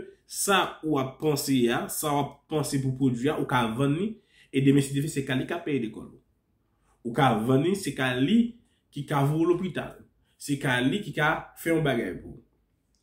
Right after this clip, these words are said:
Si w ap viv, ou pa gen pwoblèm mantal, fòk ou panse a fitwi. E kòman fitwi ap ye? Fitwi ou pral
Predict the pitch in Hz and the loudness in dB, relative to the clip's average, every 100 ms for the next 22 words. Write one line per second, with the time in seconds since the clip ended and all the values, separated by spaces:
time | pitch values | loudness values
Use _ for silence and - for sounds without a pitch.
0 | _ _ - - - 156 147 - _ _ | _ _ -8 -2 0 0 -2 -6 _ _
1 | _ _ _ _ _ _ - 117 127 214 | _ _ _ _ _ _ 0 2 6 6
2 | 208 - _ _ _ _ _ _ _ _ | 4 -2 _ _ _ _ _ _ _ _
3 | _ 131 123 131 135 127 120 110 90 - | _ 0 4 4 2 2 2 0 -2 -12
4 | _ _ _ - 120 139 208 185 - _ | _ _ _ -2 0 4 4 4 -4 _
5 | _ _ _ _ _ _ _ - 143 135 | _ _ _ _ _ _ _ -4 0 0
6 | 131 127 - 131 - 98 - - - _ | 0 0 0 -4 -6 -14 -14 -16 -18 _
7 | _ _ _ _ _ _ _ - 123 139 | _ _ _ _ _ _ _ -6 0 4
8 | 131 127 127 113 113 - - - _ _ | 4 2 0 -2 -4 -6 -14 -20 _ _
9 | _ _ _ _ - 190 - 233 214 - | _ _ _ _ -6 0 2 6 4 4
10 | 165 147 131 | 4 6 6